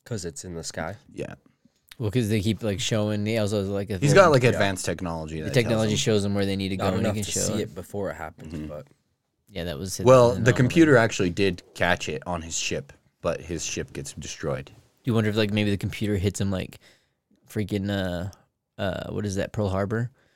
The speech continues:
Speaker 1: Mm-hmm.
Speaker 3: When they're, there's the people that say they have this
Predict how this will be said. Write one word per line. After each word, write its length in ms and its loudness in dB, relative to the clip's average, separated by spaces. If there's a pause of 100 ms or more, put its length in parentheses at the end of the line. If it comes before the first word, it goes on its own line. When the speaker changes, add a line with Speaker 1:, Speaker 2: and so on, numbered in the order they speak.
(120)
Speaker 1:
Mm-hmm. 180 -18
Speaker 3:
When 120 -2
they're, 240 0 (260)
there's 280 -2
the 100 4
people 460 2
that 140 2
say 360 4 (380)
they 80 -4
have 80 -2
this 240 0